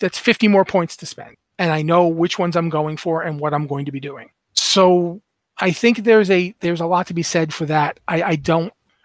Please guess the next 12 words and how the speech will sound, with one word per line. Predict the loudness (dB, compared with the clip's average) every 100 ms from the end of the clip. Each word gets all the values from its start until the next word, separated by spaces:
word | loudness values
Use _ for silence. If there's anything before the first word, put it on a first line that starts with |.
| 0
I | 4
don't | 4 4
feel | 4 6
the | 6 4
need | 4 2 0 -4 -8
to |
just | -6 -4
have | 0 0
it | -2
be | -6 -2
endless, | -2 0 0 0 -2 -10 _ _ -14
but | -2 2 2